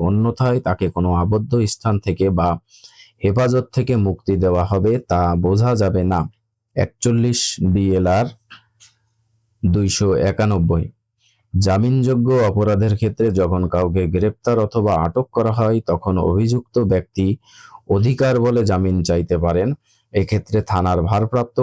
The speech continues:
কর্মকর্তা অথবা আদালত সেই অভিযুক্ত ব্যক্তিকে জামিন দিতে আইনত বাধ্য থাকবেন। আটষট্টি ডিএলআর এডি দুইশো নব্বই, ধারা চারশো সাতানব্বই। জামিন অযোগ্য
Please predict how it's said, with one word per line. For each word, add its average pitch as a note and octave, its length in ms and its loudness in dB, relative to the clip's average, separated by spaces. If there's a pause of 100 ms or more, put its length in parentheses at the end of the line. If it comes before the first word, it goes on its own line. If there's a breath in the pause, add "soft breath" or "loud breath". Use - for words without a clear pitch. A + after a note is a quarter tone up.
(120)
কর্মকর্তা A2 640 0 (120)
অথবা F#2 300 0 (160)
আদালত F#2+ 360 0 (100)
সেই F2+ 180 0 (120)
অভিযুক্ত A2+ 400 0 (120)
ব্যক্তিকে A2+ 440 -2 (180)
জামিন G2+ 280 0 (120)
দিতে A#2 220 0 (320)
আইনত F#2+ 380 0 (480)
বাধ্য F2+ 280 -2 (160)
থাকবেন। F2+ 380 0 (1800 loud breath)
আটষট্টি A#2+ 480 -2 (100)
ডিএলআর G2 420 2 (220)
এডি F#2 220 0 (180)
দুইশো G2+ 280 0
নব্বই, G2 440 0 (760)
ধারা G2+ 440 2 (220)
চারশো F#2+ 300 -2 (420)
সাতানব্বই। G2+ 680 0 (920 loud breath)
জামিন A#2 360 2
অযোগ্য A#2+ 360 0